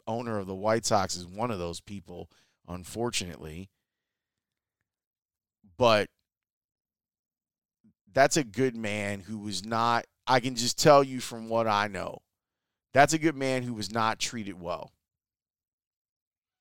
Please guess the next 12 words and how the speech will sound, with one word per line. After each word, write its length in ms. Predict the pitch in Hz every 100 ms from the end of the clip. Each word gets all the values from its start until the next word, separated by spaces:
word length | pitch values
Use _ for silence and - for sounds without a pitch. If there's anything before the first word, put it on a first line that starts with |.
| _ _ _ _ _ _ _ _ _ _ _ _
And 180 | 123 123
even 240 | 135 156 156
if 120 | 131
you 120 | 147
didn't 500 | 151 156 143 120 101
believe 680 | 135 135 156 156 139 117 107
my 280 | 120 131
point 300 | 139 135 123
of 80 | 107
view 220 | 120 165
on 160 | 113 101
it, 200 | 98 95